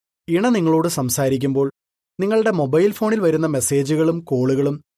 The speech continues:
എത്ര കൂടെ കൂടെ ഒരു തടസ്സമാകാറുണ്ട്? മറ്റേയാളിൽ നിന്ന് പ്രതീക്ഷിക്കുന്ന കാര്യങ്ങളിൽ നിങ്ങൾക്കെങ്ങനെ വിട്ടുവീഴ്ച കാണിക്കാൻ പറ്റും?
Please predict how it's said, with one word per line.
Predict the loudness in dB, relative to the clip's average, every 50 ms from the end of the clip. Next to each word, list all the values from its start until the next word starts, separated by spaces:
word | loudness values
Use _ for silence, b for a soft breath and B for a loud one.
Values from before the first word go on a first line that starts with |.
| _ _ _ _ _ _ _ -6
എത്ര | -4 -2 -2 -2
കൂടെ | -2 -2 -2 0 0 0
കൂടെ | 0 0 2 4 4
ഒരു | 2 2 0
തടസ്സമാകാറുണ്ട്? | -2 -2 -2 -2 -2 -2 0 0 2 2 2 0 -2 -2 -4 -8 -10 _ _ _ _ _ _ _ _ _ _ _ _ _ _ _ _ _ _ _ _ _ _ _ _ _ _ _ -6
മറ്റേയാളിൽ | -4 -4 -2 0 2 2 2 4 2 2 2 2
നിന്ന് | 2 0 0 -2
പ്രതീക്ഷിക്കുന്ന | -2 -4 -2 0 0 -2 -2 -2 -2 -2 0 0 0
കാര്യങ്ങളിൽ | 2 2 2 2 2 2 2 0 0 -2 -4 -6 _ _ _ _ _ _ -4
നിങ്ങൾക്കെങ്ങനെ | -2 0 0 2 0 0 0 0 0 0 0 -2
വിട്ടുവീഴ്ച | -2 -4 -4 -2 -2 0 0 0 -2 -2
കാണിക്കാൻ | -2 -2 -2 -2 0 -2 -2 -2
പറ്റും? | -2 -4 -4 -6 -8